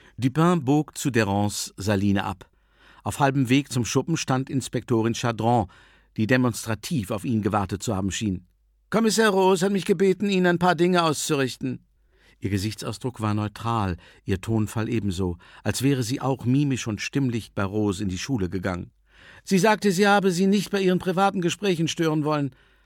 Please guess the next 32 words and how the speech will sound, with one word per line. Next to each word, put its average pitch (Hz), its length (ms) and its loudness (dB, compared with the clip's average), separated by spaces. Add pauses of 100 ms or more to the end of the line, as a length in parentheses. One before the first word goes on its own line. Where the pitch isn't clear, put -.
(160)
habe 180 220 4
es 165 80 -4
aber 170 120 0
für 151 140 -2
angebracht 175 520 0
gehalten, 170 360 0
mit 160 140 0
den 165 100 2
Ermittlungen 160 500 0
fortzufahren.“ 131 680 -2 (1000)
Dupin 120 400 -2
war 110 200 -4
zu 147 200 -8
verblüfft, 107 840 -4 (100)
um 98 160 -4
zu - 140 -6
antworten. 101 520 -6 (760)
Sie 202 140 4
ist - 140 0
zu 220 100 0
Monsieur 202 320 0
Javrezic 180 680 2
vorausgefahren. 151 840 0 (320)
Sie 185 160 2
sollen 208 260 4
sie 185 120 0
dort 202 200 2
treffen, 127 460 -2 (260)
am 160 180 2
Hauptsitz 185 560 2
der 175 160 0
Kooperative, 160 920 0